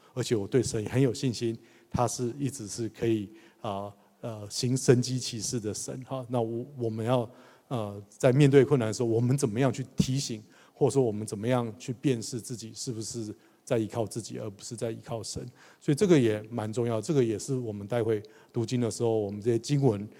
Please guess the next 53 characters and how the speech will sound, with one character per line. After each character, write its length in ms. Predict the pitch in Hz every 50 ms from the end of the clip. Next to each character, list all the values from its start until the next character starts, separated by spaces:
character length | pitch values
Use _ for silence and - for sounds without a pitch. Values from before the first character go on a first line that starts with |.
| - - _ -
可 80 | - 131
以 40 |
在 160 | 117 - 139 117
我 40 |
们 140 | 110 104 113
遇 80 | 131 127
到 140 | 123 120 113
困 180 | - - 131
难 100 | 113 104
的 140 | 101 107 104
时 100 | - -
候 120 | 117 107
会 160 | 98 117 107 104
跳 240 | - - 143 117
出 180 | - - - 117
来 180 | 107 95 95 95
哈， 200 | 92 117 107 104 - - - _ _
来 140 | - 113 110
帮 240 | - 120 107 110
助 160 | 104 - 123 107
我 100 | 110 -
们。 160 | 113 117 - - _ _ _ _ _ _ _ _ _ _ _ _ _ _ _ _ _ _
最 160 | - - 170
后 80 | 165 170
一 60 | 170
个 160 | 147 156 139
是， 340 | - - 165 151 131 110 92 - - - - - _ _ _ _ _ _ _ _ _ _ _
我 120 | - 120 120
们 400 | 120 123 123 120 117 117 120 120 - - _ _ _ _ _ _ _
可 260 | - - 135 143 170
以 320 | 190 175 147 123 113 110 - - - - - - _ _ _
如 220 | 127 139 156 175
何 160 | 147 147 131 127
更 240 | - 160 143 135
积 180 | 117 - 135 135
极 160 | 127 120 117
的 80 | 113 113
把 220 | 104 - 98 98
神 240 | - - 113 104 107
摆 140 | 110 104 104
在 120 | 98 127
我 60 | 117
们 140 | 104 98 101
生 240 | 95 - 120 117 113
活 120 | 107 110
的 140 | 104 104 101
中 220 | 92 - 117 113 110
心 160 | - 117 110
的 60 | 104
位 180 | 95 113 110 98
置， 220 | 90 - - 123 120 - _ - - - _ _ _ _ _
然 140 | - 123 113
后 320 | 135 147 131 120 104